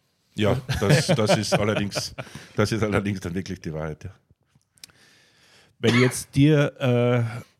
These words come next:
Speaker 2: eine gefühlte Stunde schon gegenüber sitze und mir lacht da, äh, ich sprich da nie drauf an, aber da lacht mir jetzt eine, äh, Tätowierung von dir an.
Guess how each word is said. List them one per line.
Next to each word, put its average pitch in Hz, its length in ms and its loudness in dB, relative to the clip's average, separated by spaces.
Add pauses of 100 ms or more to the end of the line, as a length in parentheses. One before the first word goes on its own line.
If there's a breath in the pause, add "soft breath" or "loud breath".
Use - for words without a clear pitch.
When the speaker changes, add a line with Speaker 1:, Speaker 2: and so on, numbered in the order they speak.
(140)
Speaker 2:
eine 120 120 -6
gefühlte 139 360 0
Stunde 143 340 -2
schon 117 220 0
gegenüber 117 440 0
sitze 127 480 -2 (160 loud breath)
und 127 480 -2
mir 135 120 -2
lacht - 280 -6
da, 120 540 -4
äh, - 240 -14 (280)
ich 107 100 -14
sprich 120 240 -8
da 104 200 -8
nie 107 920 -10
drauf 107 260 -12
an, 127 260 -8
aber 104 200 -10
da 107 100 -6
lacht 107 260 -8
mir 120 80 -6
jetzt 107 200 -10
eine, 110 360 -8 (380)
äh, 110 60 -14
Tätowierung 113 560 -10
von 98 180 -12
dir 104 260 -10
an. - 160 -16